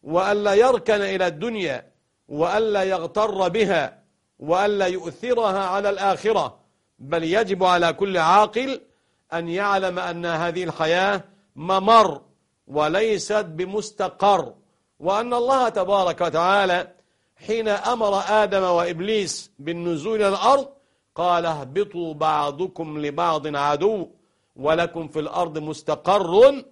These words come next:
ومتاع إلى حين". قال: "فيها تحيون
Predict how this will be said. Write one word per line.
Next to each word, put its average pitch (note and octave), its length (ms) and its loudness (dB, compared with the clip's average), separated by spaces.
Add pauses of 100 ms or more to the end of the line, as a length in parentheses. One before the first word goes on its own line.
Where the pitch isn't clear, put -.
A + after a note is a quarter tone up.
(340)
ومتاع D#3+ 800 -2
إلى D#3 440 -6
حين". A#3+ 600 -6 (320)
قال: E3+ 340 0
"فيها F3 320 -4
تحيون D#3 760 -2